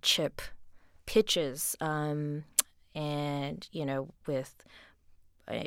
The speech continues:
you know, people announcing things like freezes on bonuses and no more acquisitions till, you know, whenever. <laughs> I, I mean, I have no idea what publishing is gonna, uh, determine of the Bat manga series, but,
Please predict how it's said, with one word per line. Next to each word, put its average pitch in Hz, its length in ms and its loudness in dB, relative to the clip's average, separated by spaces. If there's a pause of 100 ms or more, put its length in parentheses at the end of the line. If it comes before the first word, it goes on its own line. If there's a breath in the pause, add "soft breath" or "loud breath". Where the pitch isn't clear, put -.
you - 140 -6
know, - 120 -8
people 175 300 -4
announcing 147 480 -4
things 147 380 -6
like 123 240 -6
freezes 165 600 -2
on 143 140 -2
bonuses 147 800 0
and 139 200 -2
no 151 140 0
more 147 180 0
acquisitions 156 760 0
till, 143 480 0 (600 loud breath)
you 160 100 -8
know, 147 80 -4
whenever. 156 800 6
<laughs> - 80 -16
I, 175 260 8
I 180 60 4
mean, 160 160 4
I 165 80 4
have 160 180 2
no 165 100 4
idea 151 320 4
what 143 200 2
publishing 156 540 -2 (580 loud breath)
is 170 120 -2
gonna, 156 600 4 (160)
uh, - 140 -6 (180)
determine 165 520 4
of 143 260 2
the 151 100 -6
Bat 143 240 -2
manga 143 340 -2
series, 160 520 4
but, 143 360 0